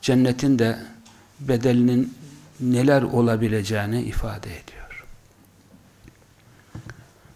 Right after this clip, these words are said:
Tabi bu ayetten yola çıkarak, e,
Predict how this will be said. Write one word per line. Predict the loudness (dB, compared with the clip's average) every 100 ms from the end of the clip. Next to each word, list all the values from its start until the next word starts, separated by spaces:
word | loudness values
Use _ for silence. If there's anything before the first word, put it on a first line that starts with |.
| -6
Tabi | -2 2 0 0
bu | -4 2 6
ayetten | 6 4 2 2 4
yola | 4 4 2
çıkarak, | 0 2 2 2 -4 -14 -20 -20 -20 _ -20 -20 -20
e, | _